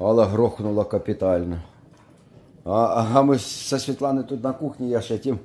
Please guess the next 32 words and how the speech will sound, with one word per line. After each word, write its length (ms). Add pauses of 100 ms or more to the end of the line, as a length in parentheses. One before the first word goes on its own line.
(500)
сбивал 560
и 60
ничего 280
не 140
слышал, 420
что 160
сирена. 600 (340)
<laughs> 60 (1300)
А 120
собаки 520
ж 160
перепугали. 460
Ну, 80
Вирчика 400
я 140
не 80
видел, 200
чтобы 280
Вирчик 320
так 160
напугался. 600 (760)
Они 200
с 60
перепугу 540
начали 360
есть 380
вдвоем. 400 (1900)
Так, 220
Долечка, 420
ты 140
тоже 260
напугалась? 680